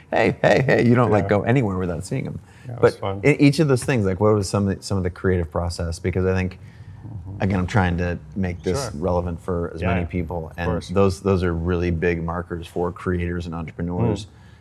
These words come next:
Speaker 1: And you could see whether it's an online business or a business in real life, doesn't matter. Just what's your creative process for
Speaker 2: Yeah.
Speaker 1: each of those
Speaker 2: I mean, I actually
Speaker 1: buckets?
Speaker 2: think all three of them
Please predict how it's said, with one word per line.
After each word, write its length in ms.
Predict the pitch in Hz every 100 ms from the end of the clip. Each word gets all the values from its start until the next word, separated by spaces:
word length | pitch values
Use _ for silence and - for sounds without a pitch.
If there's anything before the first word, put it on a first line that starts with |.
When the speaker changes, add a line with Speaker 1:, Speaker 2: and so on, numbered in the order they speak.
| -
Speaker 1:
And 140 | 110 110
you 80 |
could 220 | 104 92 -
see 400 | 107 98 90 90 - -
whether 260 | 95 95 92
it's 140 | 85
an 60 | 92
online 340 | 85 85 85
business 280 | 82 82 80
or 60 | 82
a 60 |
business 320 | 80 80 80 78
in 80 |
real 120 | 80 82
life, 160 | 78
doesn't 200 | 82 82
matter. 240 | 87 78 85
Just 140 | 92
what's 160 | 127 135
your 80 | 120
creative 320 | - 98 -
process 460 | 104 87 - - -
for 180 | -
Speaker 2:
Yeah. 160 | 98 135
Speaker 1:
each 60 | -
of 100 | 87
those 120 | 80
Speaker 2:
I 100 | 117
mean, 20 |
I 80 | 113
actually 140 | 127
Speaker 1:
buckets? 140 | 147 123
Speaker 2:
think 220 | 113 -
all 220 | 104 110
three 280 | 104 113 117
of 80 | 110
them 400 | 101 98 95